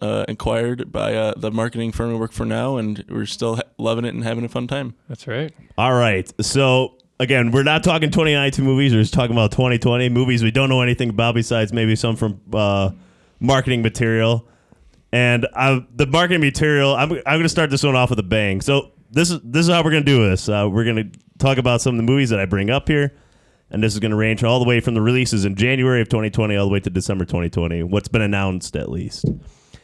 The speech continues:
Speaker 3: And we're gonna give it a rating one through ten. Ten being the highest, like, like, hell yeah, I wanna see that movie. I, I'm gonna pay anything and drop thirty dollars, whatever, you know.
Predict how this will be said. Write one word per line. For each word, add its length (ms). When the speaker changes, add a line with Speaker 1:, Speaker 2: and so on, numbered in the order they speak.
Speaker 3:
And 280
we're 80
gonna 100
give 120
it 60
a 40
rating 280
one 200
through 160
ten. 320
Ten 260
being 220
the 60
highest, 360
like, 280
like, 140
hell 200
yeah, 300
I 40
wanna 200
see 180
that 140
movie. 380
I, 120
I'm 160
gonna 140
pay 240
anything 400
and 100
drop 240
thirty 240
dollars, 640
whatever, 380
you 100
know. 260